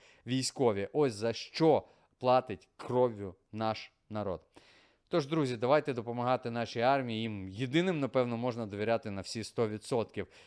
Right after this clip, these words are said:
І, а, таким є мій друг, командир, е, загону безпілотників Саня. Саня, тобі привіт. Ну і я прошу всім скинутися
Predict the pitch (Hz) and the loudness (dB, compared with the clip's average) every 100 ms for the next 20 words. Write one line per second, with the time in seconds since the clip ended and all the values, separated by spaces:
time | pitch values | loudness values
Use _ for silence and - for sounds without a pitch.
0 | - 127 123 117 104 127 165 151 131 123 | -6 0 2 4 2 -2 -4 0 0 2
1 | 131 120 120 127 123 - - 104 104 123 | 0 0 2 2 0 -6 -8 -6 0 4
2 | 151 120 104 101 98 113 120 98 107 - | 4 2 -4 -4 -4 -4 -4 -6 -8 -4
3 | 120 120 107 110 95 - - 110 101 95 | -4 -4 -6 -8 -10 -10 -2 -2 -2 -6
4 | 87 _ - _ - - 120 117 104 107 | -12 _ -20 _ -10 -2 0 0 -6 -4
5 | 117 123 123 156 180 131 110 107 120 120 | -4 -2 0 0 -2 -2 -4 2 2 2
6 | 120 117 - 101 - 151 - 120 127 117 | 0 -2 -4 -8 -6 -8 -8 -8 -6 -6
7 | 113 - 110 | -8 -2 -2